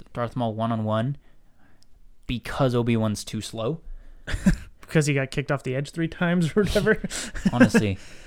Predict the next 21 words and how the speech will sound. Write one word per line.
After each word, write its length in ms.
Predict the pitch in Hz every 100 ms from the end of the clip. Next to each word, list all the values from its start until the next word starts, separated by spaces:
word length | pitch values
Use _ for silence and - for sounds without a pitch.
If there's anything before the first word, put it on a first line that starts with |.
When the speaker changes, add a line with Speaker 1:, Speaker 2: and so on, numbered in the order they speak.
| -
Speaker 1:
Um, 320 | 143 143 147 - - - -
just 220 | 190 175
because 240 | 214 202
it's 100 | 190
hard 220 | - 175 185
to 40 |
film 160 | 156 151
a 60 |
fight 220 | 139 123
with 100 | 135
that 140 | 131 123
many 160 | 131
people 340 | 120 117 - 143
and 140 | 123
to 100 | 113
have 180 | 107 110
it 120 | 110
believable 480 | 117 107 107 113 113
that 80 | 110
Qui-Gon 400 | - 120 110 104
dies. 520 | 113 110 110 104 -